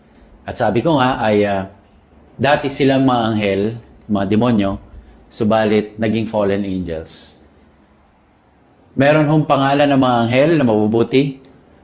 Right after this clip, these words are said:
at meron ding kinikilalang pangalan ang mga demonyo, no? Kadalasan po yung mga pangalan nito ay ayon sa kanilang mga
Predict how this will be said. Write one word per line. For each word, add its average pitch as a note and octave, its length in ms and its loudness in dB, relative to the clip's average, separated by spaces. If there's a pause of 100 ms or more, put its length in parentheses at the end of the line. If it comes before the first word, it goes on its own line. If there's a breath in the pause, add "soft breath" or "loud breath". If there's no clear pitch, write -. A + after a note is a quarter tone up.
(140)
at A2 160 -4
meron A#2+ 320 2
ding A#2 160 0
kinikilalang A2 880 -2 (240)
pangalan A#2 640 -2 (640 soft breath)
ang A2 240 -2
mga G#2 240 0 (460)
demonyo, G2 640 -2 (360)
no? G#2+ 120 -2 (1000 soft breath)
Kadalasan D3 580 2
po C#3 140 0
yung C3 100 2
mga B2+ 140 2
pangalan A2+ 460 0
nito A2 180 -2
ay G#2 160 0
ayon A#2 580 0 (460 soft breath)
sa G#2+ 240 -2
kanilang A2+ 400 0
mga G#2 200 2